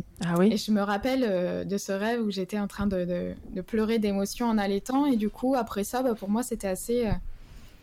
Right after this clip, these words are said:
Speaker 2: c'était assez, euh, logique d'allaiter. Et puis, euh, on est quand même assez à cheval sur, euh,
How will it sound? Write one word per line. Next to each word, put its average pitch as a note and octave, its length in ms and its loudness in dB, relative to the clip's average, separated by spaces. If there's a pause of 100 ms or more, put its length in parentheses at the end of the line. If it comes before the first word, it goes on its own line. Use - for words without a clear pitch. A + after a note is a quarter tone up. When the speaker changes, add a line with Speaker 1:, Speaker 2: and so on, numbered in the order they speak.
(260)
Speaker 2:
c'était A3+ 240 -2
assez, B3+ 380 2
euh, A3 300 4
logique A#3 560 2
d'allaiter. A3 800 2
Et G#3 60 2
puis, G#3 420 0
euh, F3+ 240 2
on F#3 320 0
est G3 140 2
quand G3+ 160 0
même G#3 180 4
assez G3+ 220 -2
à G3 80 2
cheval G3 340 -2
sur, G3 320 -4
euh, F3 200 -2